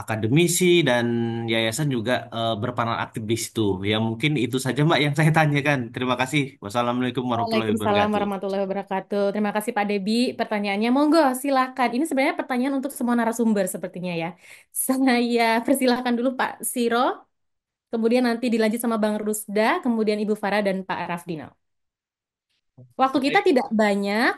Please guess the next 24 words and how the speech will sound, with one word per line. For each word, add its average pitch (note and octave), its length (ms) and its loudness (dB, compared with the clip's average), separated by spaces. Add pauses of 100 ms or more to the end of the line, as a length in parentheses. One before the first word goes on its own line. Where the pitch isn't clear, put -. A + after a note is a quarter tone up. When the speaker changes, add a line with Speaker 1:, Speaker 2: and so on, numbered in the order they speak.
Speaker 2:
jadi A3 320 0
mungkin C#4 560 0
dipersingkat A3+ 480 -4
jawabannya E3+ 480 -4
ya. F#3+ 120 -4 (200)
Speaker 3:
Ya. A#2+ 160 -6 (540)
Eh, D#3 400 2 (160)
upaya D3+ 560 0
terkait C#3 400 -6
dengan B2+ 560 -4
apa B2+ 240 -12
ya, C#3 160 -6
banyaknya A2+ 560 -10
perubahan A2 800 -12
penggunaan A2+ 480 -10
lahan A#2 480 -4
memang, C#3+ 640 -6 (240)
eh, B2+ 440 -10 (600)
yang C#3 160 -4
harus C#3 160 -4
dilakukan C3+ 400 -6
itu D#3+ 80 -10
sebenarnya C#3 720 -8
kolaborasi B2+ 1040 -6